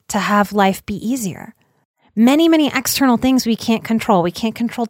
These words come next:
taxes and the way taxes are. We can't control what our boss is doing or not doing. We can't control the value of the American dollar.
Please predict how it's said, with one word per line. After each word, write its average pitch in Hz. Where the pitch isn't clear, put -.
taxes 175
and 175
the 180
way 190
taxes 196
are. 170
We 185
can't 208
control 214
what 214
our 208
boss 196
is 185
doing 190
or 170
not 170
doing. 160
We 180
can't 190
control 220
the 190
value 196
of 190
the 190
American 190
dollar. 175